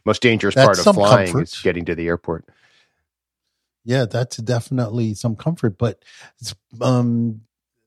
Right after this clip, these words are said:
Speaker 2: but this is from someone who flies regularly, uh, yourself, and you've probably been diving for a really long time. So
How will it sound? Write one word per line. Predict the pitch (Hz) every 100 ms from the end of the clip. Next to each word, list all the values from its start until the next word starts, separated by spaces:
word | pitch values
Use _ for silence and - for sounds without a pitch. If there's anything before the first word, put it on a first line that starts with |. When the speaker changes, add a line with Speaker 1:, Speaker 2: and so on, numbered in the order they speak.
| -
Speaker 2:
but | 123 -
this | 151 -
is | 143 120 117
from | - 127 120
someone | 135 131 123
who | 117
flies | - 131 120 110 120 156 -
regularly, | 120 123 123 127 127 123 123 120 120 120
uh, | 120 120 120 117 117 _ - _ - 117
yourself, | 110 113 - 139 147 131 143 - _ _ - 123
and | 120 117 110 104
you've | 107 113 -
probably | 127 131 135
been | 117 104
diving | 117 156 123 104
for | 117
a |
really | 107 120 120
long | 117 117 113
time. | 123 160 117
So | - 117 113 104